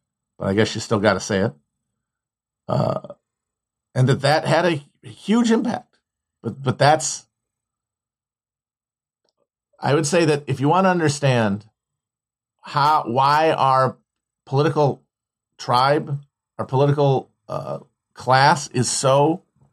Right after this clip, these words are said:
manifestly incompetent, like, at their jobs, you know, like, they're, they're doing a bad job of their jobs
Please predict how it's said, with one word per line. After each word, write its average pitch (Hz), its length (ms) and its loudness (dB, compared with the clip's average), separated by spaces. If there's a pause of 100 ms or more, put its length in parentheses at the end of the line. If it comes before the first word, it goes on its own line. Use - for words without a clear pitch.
(1300)
manifestly 151 760 2
incompetent, 143 680 2 (640)
like, 131 300 -2 (1040)
at 156 300 0
their 147 140 2
jobs, 123 440 0
you 117 80 -2
know, 113 80 2
like, 107 180 -4
they're, 151 140 0
they're 151 180 -2
doing 190 300 2
a 135 40 0
bad 123 440 0
job 107 480 0
of 113 220 -2
their 98 120 -4
jobs - 800 -8